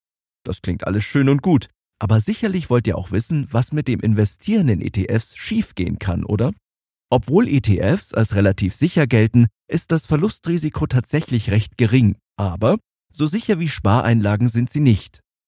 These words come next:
Die Höhe des Verlustrisikos könnt ihr durch die Auswahl eurer Indexfonds jedoch selbst bestimmen. Beachten solltet ihr dabei, dass riskantere Anlagen in der Regel mit höheren Renditen verbunden sind.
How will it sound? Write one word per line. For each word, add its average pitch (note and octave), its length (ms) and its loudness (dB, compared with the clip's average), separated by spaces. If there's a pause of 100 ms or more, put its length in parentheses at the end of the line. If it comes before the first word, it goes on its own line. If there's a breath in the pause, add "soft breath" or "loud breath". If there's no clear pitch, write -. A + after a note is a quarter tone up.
(160)
Die F2 120 -2
Höhe C#3 200 4
des G#2+ 160 0
Verlustrisikos C3 920 -2
könnt C3 200 -2
ihr E2 80 -6
durch G2+ 160 -4
die - 180 -4
Auswahl B2+ 460 0
eurer G2 340 2
Indexfonds A#2+ 680 0
jedoch G#2+ 240 0
selbst - 380 -2
bestimmen. F#2 440 -2 (600)
Beachten - 420 -2
solltet F#2+ 320 0
ihr F2+ 100 -4
dabei, F#2+ 400 0 (220)
dass B2 240 -4
riskantere C#3 600 0
Anlagen F#2+ 440 0
in C3 100 0
der A#2+ 160 0
Regel C#3+ 240 0
mit A#2+ 280 -2
höheren A#2 360 4
Renditen G2+ 480 -2
verbunden F#2+ 460 -2
sind. F#2 320 -6